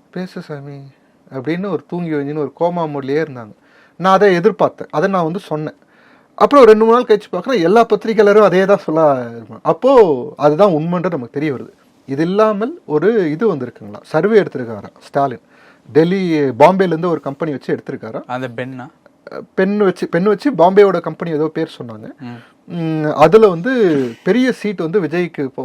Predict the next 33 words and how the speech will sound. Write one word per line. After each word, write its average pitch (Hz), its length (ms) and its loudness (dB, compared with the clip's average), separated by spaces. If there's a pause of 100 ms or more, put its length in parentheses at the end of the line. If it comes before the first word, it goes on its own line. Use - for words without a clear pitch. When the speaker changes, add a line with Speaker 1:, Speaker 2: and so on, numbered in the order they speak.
Speaker 1:
வரதா 139 320 0 (220)
ரிசல்ட் 123 240 -10
வந்திருக்கு. 110 300 -14
ரெண்டு 160 220 2
டிஃப்ரெண்ட் 180 280 0
கருத்து 165 300 -4
எடுத்திருக்காங்க. 120 560 -8
அதுல 156 240 -4
ரெண்டு 175 260 0
டிஃப்ரெண்ட் 190 320 -6
கருத்துலயுமே 185 540 -4 (480)
விஜய்க்கு 185 340 -4
சீட் 180 260 -10
நிறைய 143 280 -4
வருது. 120 120 -8
அதாவது 175 240 0
யார், 151 260 4
எல்லாருக்குமே 196 600 0
தொங்கு 196 420 -4
ச-, 139 220 -2
பாராளுமன்றம் 131 640 -6
வரதா 127 220 -6
ரிசல்ட் 156 300 -4
வந்திருக்கு. 120 360 -12
Speaker 2:
ம். 120 120 -14 (520)
Speaker 1:
So 202 300 6
ஸ்டாலினுக்கு 170 600 0
பயம். 131 400 -4 (720)
Speaker 2:
இல்ல, 185 220 -6
அது 131 200 -10 (460)
பெரிய 202 320 -4
சீட்டு 190 320 -8
அப்படின்னா 160 360 -8